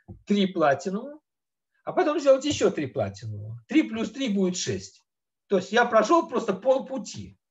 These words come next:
Если у меня буду платинум с тремя платинумами. Это просто полпути до президента Даймонда. Как это выглядит? Очень просто. Вот президент Даймонд по уровням. Первый уровень — шесть платинумов.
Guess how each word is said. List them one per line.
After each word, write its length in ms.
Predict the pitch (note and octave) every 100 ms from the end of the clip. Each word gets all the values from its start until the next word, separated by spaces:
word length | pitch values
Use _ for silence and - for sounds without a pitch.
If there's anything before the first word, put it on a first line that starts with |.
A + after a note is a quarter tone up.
| _ _
Если 240 | E3+ F3+
у 40 | F#3
меня 200 | F#3 E3+
буду 200 | F3 F3
платинум 600 | A#3+ D#4+ D#4+ D4+ C#4+ - _ _ _ _ _ _ _ _ _
с 100 | _
тремя 280 | F#3+ F#3 G#3
платинумами. 640 | G3 B2+ G#2 G#2+ F2+ G#2
Это 180 | C3+ C#4
просто 360 | - C#4 - G3
полпути 720 | A#3+ A#3 A#3 G#3+ - D#4+ E4 _ _ _
до 280 | D3 G3 A#3
президента 520 | G3+ F#3+ E3+ F#3 B2+
Даймонда. 400 | F2+ E2 - _ _ _ _ _ _ _ _ _ - _
Как 240 | - A#3 A3
это 180 | F#3
выглядит? 640 | C#3 B2+ A2 A2+ E3+ F#3+ _ _ _ _ _ _ _ _ _ -
Очень 360 | A3+ - A#3
просто. 400 | F#3 B2 A2 -
Вот 180 | G#3+ -
президент 400 | F#3+ F3 F#3+ F3
Даймонд 420 | C3+ A2 F#2+ -
по 80 | G#3
уровням. 560 | A3+ F3 B2 G2 F#2 - _ _ _
Первый 280 | B3 A3+ F#3+
уровень — 320 | F3 D3+ C#3+
шесть 260 | G3+ -
платинумов. 640 | - D3+ C3 F3+ F#3 C4+